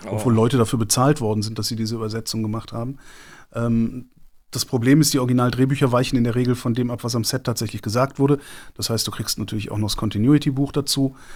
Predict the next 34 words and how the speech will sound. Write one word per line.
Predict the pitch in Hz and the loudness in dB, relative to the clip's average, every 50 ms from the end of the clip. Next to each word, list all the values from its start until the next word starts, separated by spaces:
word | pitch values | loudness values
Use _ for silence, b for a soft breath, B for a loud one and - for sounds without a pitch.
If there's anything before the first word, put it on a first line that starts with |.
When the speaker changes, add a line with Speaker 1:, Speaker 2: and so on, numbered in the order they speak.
| B B | B B
Speaker 1:
Mhm. | 95 90 - | -8 -6 -4
Speaker 2:
Ähm, | 113 107 104 104 107 107 104 104 107 - - - 90 90 - 85 82 - 110 107 B B B B B B B | -2 -2 0 0 -2 -2 -2 -4 -6 -8 -10 -10 -10 -10 -10 -10 -10 -8 -10 -10 B B B B B B B
das, | - 123 - - | -6 -6 -2 0
das | 139 113 - | 0 0 0
alles | - 135 147 151 - | 4 4 4 6 6
musst | 143 139 - - | 6 4 4 4
du | 127 | 2
miteinander | 123 120 123 117 117 110 107 - | 2 4 4 2 2 2 0 -2
abgleichen | 135 - - - 151 143 147 143 - 151 139 | -4 -6 0 2 2 4 4 2 2 0 -2
und | 127 - | 0 0
dann | 127 131 135 135 131 | 2 4 4 4 4
in | - 123 117 | 2 -4 -2
eine | 120 113 110 | -2 -2 -2
saubere | 107 120 120 120 127 117 107 | 0 0 0 0 0 -2 -4
Formulierung | - - 113 107 104 113 143 156 165 170 160 | -4 -2 0 0 2 2 4 4 6 6 4
bringen. | 139 139 151 156 170 170 175 170 160 - - | 4 4 4 4 4 4 2 0 -2 -4 -4
Ähm, | 135 127 123 123 127 127 | -4 -4 -2 -2 -2 -4
idealerweise | 127 117 120 123 123 135 135 127 117 120 123 131 131 127 | -4 -4 -2 0 0 0 0 0 0 0 0 0 0 -2
auch | 127 120 - | -4 -4 -4
in | 117 110 | -6 -4
eine, | - 117 127 127 | 0 2 2 2
die | 123 117 | 2 0
der | 113 104 | -2 -2
Stimmung | - - - - 165 170 196 196 202 185 | -2 -4 -2 6 6 8 8 8 6 2
der | 170 156 | 0 -2
Szenerie | - - 160 156 156 143 143 147 143 | -2 -2 -2 0 0 -2 -2 -6 -6
angeset-, | - 135 143 135 131 131 135 127 127 - 143 | -4 -4 -4 -4 -4 -6 -8 -12 -12 -10 -6
angemessen | 143 143 143 139 135 131 127 - 120 113 | -4 -2 -2 -2 -2 -4 -6 -6 -8 -10
ist, | 123 117 - B B B B | -14 -14 -16 B B B B
Speaker 1:
Mhm. | 107 101 95 98 101 - | -8 -6 -6 -8 -6 -8
Speaker 2:
die | 131 117 | -8 -8
der | 117 113 110 | -8 -8 -6
Stimmung | - - - - 135 131 127 127 123 117 110 - | -6 -6 -2 0 2 2 4 4 2 0 0 -2
der, | - 110 107 104 101 101 104 | -2 -2 0 0 -2 -2 -4